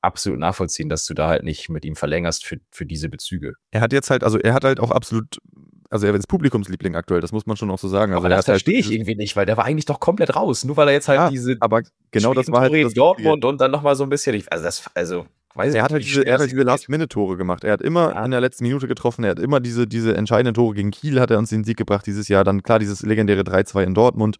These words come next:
Speaker 2: jetzt gegen Stuttgart beide Tore gemacht, eins in der letzten Minute. Also, und dann hatte er natürlich so dieses Standing, so dieses der Schotte mit dem Bart und sowas. Das war irgendwie
Speaker 1: <laughs>
Speaker 2: so, er, er war irgendwie so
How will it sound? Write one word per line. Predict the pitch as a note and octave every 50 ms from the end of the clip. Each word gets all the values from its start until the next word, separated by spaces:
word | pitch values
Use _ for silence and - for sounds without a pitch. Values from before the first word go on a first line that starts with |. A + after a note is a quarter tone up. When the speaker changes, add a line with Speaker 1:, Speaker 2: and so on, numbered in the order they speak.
| - - - - _
Speaker 2:
jetzt | _ - G2+ -
gegen | - G#2 G2 G2
Stuttgart | - - C#3 - - A#2 - -
beide | G2+ G#2+ G#2+ G#2+
Tore | - - A#2 A2 G#2+
gemacht, | G#2 A2 G#2 G2+ G#2+ - -
eins | G#2+ G#2 -
in | -
der | G#2 G#2
letzten | G2 G#2 - - -
Minute. | G2+ G2+ G#2 G2+ - G2
Also, | E2+ G2+ G2+ G#2+ G#2 - - - - _ _ _ _ _ _
und | - G#2
dann | G#2+ G#2 G#2
hatte | A2+ A#2+ C3
er | G#2
natürlich | A2+ A2+ G#2+ A#2+ A2
so | A2+ G#2+
dieses | G#2 G#2 G#2+ -
Standing, | - A2 A2 A#2 A2+ G#2+ G#2
so | G#2
dieses | G#2 G#2 G2+ -
der | - G2 F#2
Schotte | - A#2 G#2+ A#2 G#2
mit | G2+ F#2+
dem | G2+ F#2+
Bart | E2+ G2 F#2+ F#2+ G#2 -
und | - G#2
sowas. | F2+ G2 F#2 F#2+ -
Das | F#2+ F#2 -
war | G2+ G#2 G2
irgendwie | A2 A#2 A2+ A#2 A2+ A2+ -
Speaker 1:
<laughs> | _
Speaker 2:
so, | - - - G2 - - - G#2+ A2+
er, | E2 E2+ - - -
er | - A#2 A2
war | B2+ D3+
irgendwie | E3+ D#3 D3+ D#3+
so | D3 D3 D3+ D3 C#3+